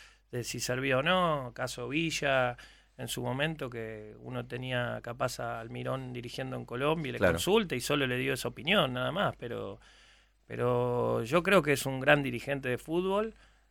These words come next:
Speaker 1: que tiene que convivir también con su situación personal de, de, de estar en la política o, o en haber estado, y de también, eh, ganar o perder, porque hoy es todo, ¿no? Hoy, hoy una gestión se analizó, digo, si esa final,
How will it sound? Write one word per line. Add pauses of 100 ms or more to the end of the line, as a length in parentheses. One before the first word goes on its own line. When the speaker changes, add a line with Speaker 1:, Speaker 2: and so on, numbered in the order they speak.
(240)
Speaker 1:
que
tiene
que
convivir
también
con
su
situación
personal
de,
de,
de
estar
en
la
política
o,
o
en
haber
estado, (380)
y
de
también, (260)
eh,
ganar
o
perder, (220)
porque
hoy
es
todo,
¿no?
Hoy,
hoy
una
gestión
se
analizó,
digo,
si
esa
final,